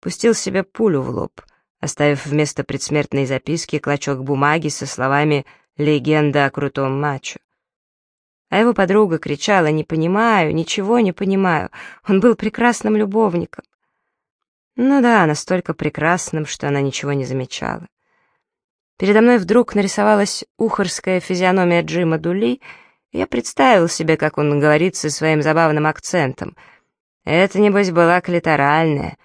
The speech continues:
везёт же некоторым". Ну нет, мне такого не надо.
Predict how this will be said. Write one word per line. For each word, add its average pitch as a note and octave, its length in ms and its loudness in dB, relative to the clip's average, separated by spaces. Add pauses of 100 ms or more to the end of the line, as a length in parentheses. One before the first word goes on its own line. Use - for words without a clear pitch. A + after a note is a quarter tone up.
(140)
везёт C#3 460 2
же B2+ 140 -2
некоторым". - 520 -6 (1300)
Ну B3+ 160 6
нет, D3 320 -2
мне A3 240 4
такого D3+ 380 -2
не C3+ 160 0
надо. C#3 420 -8